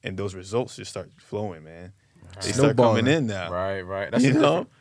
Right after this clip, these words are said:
Speaker 2: that's a different level of, of, I would say, um,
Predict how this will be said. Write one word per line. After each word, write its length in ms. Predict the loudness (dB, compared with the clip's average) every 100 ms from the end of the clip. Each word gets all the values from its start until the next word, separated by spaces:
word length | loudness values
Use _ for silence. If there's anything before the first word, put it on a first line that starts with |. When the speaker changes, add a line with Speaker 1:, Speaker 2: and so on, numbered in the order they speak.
| -8
Speaker 2:
that's 140 | -6
a 40 | -4
different 300 | -4 -4 -2
level 320 | -2 -2 -4
of, 160 | -6
of, 320 | -6 -6 -8 -10
I 60 |
would 140 | -10 -10
say, 260 | -8 -10 -10
um, 460 | -12 -12 -16 -18